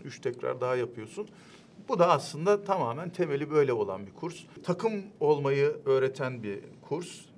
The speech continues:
Asla bireyselliğe izin vermiyor. Bir ekip olmanız lazım. O ekip kucaklaştığı zaman ancak o başarıyı sağlıyor.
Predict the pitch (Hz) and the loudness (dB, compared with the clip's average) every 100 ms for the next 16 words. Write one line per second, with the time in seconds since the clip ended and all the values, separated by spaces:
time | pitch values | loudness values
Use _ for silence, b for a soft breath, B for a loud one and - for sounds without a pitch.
0 | - - 160 156 160 135 131 131 123 123 | -16 -2 -2 0 -4 -2 0 -2 -2 -6
1 | 117 117 117 123 113 120 117 107 92 117 | -4 -4 -4 -8 -10 -6 -4 -4 -8 -2
2 | 170 170 180 165 147 127 117 107 107 131 | 2 2 2 4 4 4 -6 -4 -4 -4
3 | 185 185 175 160 - - - 175 170 170 | -2 0 2 0 -8 -12 -4 4 4 4
4 | 160 143 165 131 120 110 113 110 104 110 | -2 -2 -6 -4 -4 -4 -8 -8 -10 -8
5 | 107 110 - 101 101 - 101 95 110 175 | -6 -6 -4 -8 -8 -8 -8 -8 -2 0
6 | - | 0